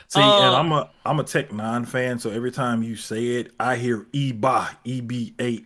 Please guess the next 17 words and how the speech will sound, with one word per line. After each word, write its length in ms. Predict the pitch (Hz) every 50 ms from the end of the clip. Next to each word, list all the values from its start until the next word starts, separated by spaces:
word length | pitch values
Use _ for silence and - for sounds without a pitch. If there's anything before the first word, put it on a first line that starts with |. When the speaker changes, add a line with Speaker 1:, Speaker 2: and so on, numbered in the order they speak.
| _ -
Speaker 1:
H, 400 | 123 120 101 - - - - -
just 220 | - 113 110 - -
because 200 | 110 98 - 156
Speaker 2:
Oh, 200 | 151 143 135 131
yeah, 280 | 127 127 120 117 107 107
no, 260 | 113 120 110 104 98 95 113 120 113
ugh. 60 | - - - - - - -
Speaker 1:
there's, 400 | 123 123 139 143 139 143 135 127 123
there's, 380 | 131 127 135 139 147 147 131 135
there's 340 | 139 - 127 139 143 135
a 60 | 135 120
meaning 480 | 123 127 135 135 135 131 127 123 120 117
to 140 | - 120
that. 420 | 107 104 107 123 120 113 110 113 107
But 200 | 117 117 110 -
honestly, 560 | - 120 147 175 185 - 214 196 180 160 156 - -
Speaker 2:
Yeah. 140 | - 120